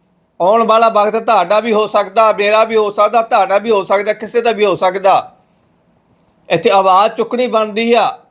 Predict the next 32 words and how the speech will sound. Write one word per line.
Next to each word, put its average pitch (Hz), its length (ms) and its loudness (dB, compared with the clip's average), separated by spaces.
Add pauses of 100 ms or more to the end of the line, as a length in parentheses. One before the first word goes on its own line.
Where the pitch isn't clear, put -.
(320)
ਇੱਥੇ 185 220 -2
ਪ੍ਰਧਾਨ 226 460 0
ਮੰਤਰੀ, 220 400 -2
ਇਹ 226 60 2
ਨਾ 254 120 2
ਸੁਣੋ 247 220 0
ਕਿ 240 120 -2
ਭਾਈ 240 240 0
ਬਾਜੇ 214 360 0
ਕੇ 233 240 2
ਆ, 202 240 0 (640)
ਇਹ 196 120 -2
ਨਾ 254 100 0
ਸੁਣੋ 240 240 0
ਕਿ 254 140 0
ਭਾਈ 233 300 2
ਅੰਮ੍ਰਿਤਪਾਲ 220 580 0
ਸਿੰਘ 240 220 -4
ਦਾ 226 380 2 (600)
ਇੱਕ 214 140 -2
ਪਾਰਟੀ 208 460 0
ਦਾ 226 140 2
ਨੁਮਾਇੰਦਾ 208 460 -2
ਗਾ। 208 400 0 (1200)
ਇਹ 214 100 2
ਸੁਣੋ 233 300 2
ਕਿ 262 100 0
ਇੱਕ 247 300 0
ਸੱਚਾ 226 340 -2
ਸਿੱਖ 220 320 -6
ਆ 202 80 2
ਉਹ, 185 380 0